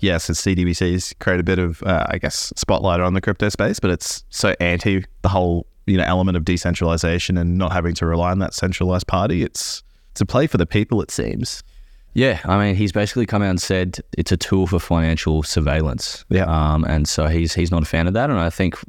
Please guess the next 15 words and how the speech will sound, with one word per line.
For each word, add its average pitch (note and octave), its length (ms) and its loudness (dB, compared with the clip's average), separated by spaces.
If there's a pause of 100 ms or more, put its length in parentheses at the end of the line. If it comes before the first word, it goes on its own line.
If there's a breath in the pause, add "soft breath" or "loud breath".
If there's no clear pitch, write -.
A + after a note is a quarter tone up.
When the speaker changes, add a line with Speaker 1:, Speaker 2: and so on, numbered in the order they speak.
Speaker 2:
being, F2 340 2
you D#2+ 60 0
know, D#2 120 2
within D#2 220 2
the D#2 60 0
crypto D#2 340 0
industry, E2 340 0
we're F2 160 0
not D#2 140 2
a D#2+ 40 0
fan D#2 180 -2
of D2 80 -2
that D#2 100 0
either. G#2+ 240 0 (420 soft breath)
So F2+ 540 2